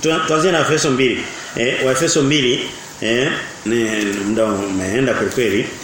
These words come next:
Eh, Waefeso mbili, tuone kwamba, eh, Yesu alisema sehemu nyingine kwenye Yohana nane ishirini, Yohana, wakati natafuta Waefeso na, nawatamkia tu Yohana nane ishirini anasema, n-,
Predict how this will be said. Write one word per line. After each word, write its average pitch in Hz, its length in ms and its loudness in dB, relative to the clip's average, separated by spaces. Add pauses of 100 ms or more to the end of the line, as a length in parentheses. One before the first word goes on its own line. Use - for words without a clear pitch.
(260)
Eh, 107 240 0 (720)
Waefeso 139 500 2 (100)
mbili, 123 560 2 (1120)
tuone 139 320 2
kwamba, 131 420 2 (160)
eh, 135 180 0 (880)
Yesu 233 180 2
alisema 196 340 2
sehemu 175 200 2
nyingine 139 460 2 (420)
kwenye 147 260 0 (280)
Yohana 190 360 4
nane 190 220 2
ishirini, 156 260 2 (280)
Yohana, 170 300 0 (240)
wakati 202 220 0
natafuta 202 280 2
Waefeso 175 440 2
na, 139 160 4 (100)
nawatamkia 131 640 2
tu - 200 2 (440)
Yohana 147 460 4
nane 147 220 2
ishirini 131 260 0
anasema, 113 460 2 (760)
n-, 135 160 2